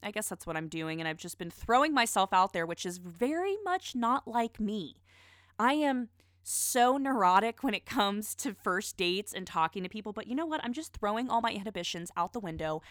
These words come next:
and I am full-fledged just going for it. I am making comments. I am liking things. I am trying to be fun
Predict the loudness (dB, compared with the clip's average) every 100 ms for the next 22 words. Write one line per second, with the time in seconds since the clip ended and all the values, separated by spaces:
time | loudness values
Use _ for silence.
0 | -14 -6 -4 -2 -6 -6 -6 -6 0 2
1 | 2 0 -8 -10 -2 0 0 -2 -14 _
2 | _ _ _ _ _ _ -6 4 4 4
3 | -2 -4 -2 2 2 2 0 -2 -4 -8
4 | -12 0 4 4 4 0 -2 0 2 2
5 | -2 -4 2 2 2 -4 -4 -2 -2 -4
6 | -2 -2 -2 -6 -4 0 0 0 -4 -8
7 | -2 0 0 -4